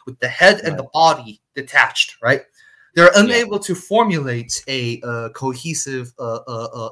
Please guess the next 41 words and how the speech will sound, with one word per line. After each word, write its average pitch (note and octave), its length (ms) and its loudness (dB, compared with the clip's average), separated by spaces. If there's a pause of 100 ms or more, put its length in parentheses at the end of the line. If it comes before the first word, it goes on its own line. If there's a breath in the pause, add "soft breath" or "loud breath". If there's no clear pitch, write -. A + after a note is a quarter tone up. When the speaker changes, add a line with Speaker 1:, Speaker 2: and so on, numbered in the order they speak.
Speaker 1:
anything D#3 600 0
in A#2+ 100 -14
terms A2+ 240 -18
of G2+ 120 -18
warfare, G#2+ 460 -10
really. A#2+ 340 -4 (500)
So F3+ 280 6
what F3+ 160 4
you E3+ 120 -2
saw F3+ 380 4
was D3 220 -2
as D3+ 160 -4
soon A3 340 -2
as, E3 280 -2
uh, D3 180 -6
in G3 120 -6
the F3+ 80 -4
field, C3+ 560 -6 (640)
uh, D3 200 2
in F3+ 180 -2
open G3+ 380 0
terrain, B2+ 440 -8
that's A#2+ 220 -10
not B2+ 180 -8
in E3+ 60 -14
the E3+ 80 -12
city, A#2+ 360 -8 (500)
if, D3+ 260 2
Speaker 2:
Mm-hmm. A2 140 -6
Speaker 1:
uh, C#3 80 0
Speaker 2:
Mm-hmm. C3+ 120 -8
Speaker 1:
Ukrainian F#3 360 -6
Speaker 2:
Mm-hmm. F3+ 60 -12
Speaker 1:
forces E3 300 -8
get D#3+ 180 -8
surrounded, D#3 600 -4 (520)
they F3 120 6
just F3 220 0
Speaker 2:
Mm-hmm. F3+ 140 0
Speaker 1:
immediately E3 520 -6
surrender. B2 540 -8